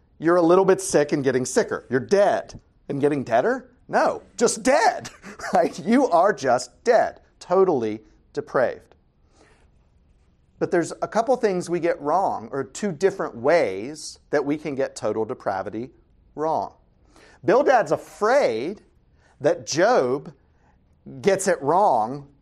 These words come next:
by not thinking that it's depraved enough or total enough. That's why he uses maggot and worm. He, he,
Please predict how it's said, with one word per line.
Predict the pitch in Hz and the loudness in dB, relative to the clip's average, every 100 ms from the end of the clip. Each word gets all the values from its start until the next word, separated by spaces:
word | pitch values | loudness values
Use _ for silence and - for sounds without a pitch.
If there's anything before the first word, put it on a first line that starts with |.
| _ _ - | _ _ -2
by | 170 160 | 0 2
not | 170 196 - | 0 -2 -2
thinking | 185 170 190 175 | -2 0 0 0
that | 151 | 2
it's | 151 151 - - - _ _ _ _ - | 2 -2 -12 -16 -20 _ _ _ _ -12
depraved | - 170 202 254 - | -6 0 2 0 -4
enough | 107 92 - - - _ _ _ _ _ _ - | -8 -8 -8 -16 -20 _ _ _ _ _ _ -10
or | 233 | -6
total | - 240 415 | 0 2 4
enough. | 147 156 117 - _ _ _ _ | 2 0 -2 -4 _ _ _ _
That's | - 185 | 0 2
why | 202 196 | 4 2
he | 180 175 | 2 2
uses | 247 175 151 113 | 2 2 -2 -4
maggot | 135 139 151 160 170 170 - _ | -2 0 0 2 2 2 -4 _
and | 165 151 139 131 - _ | 0 2 0 -4 -10 _
worm. | 139 160 208 117 98 | -2 0 0 -2 -6
He, | 160 175 - | -6 -6 -6
he, | 180 165 | -6 -6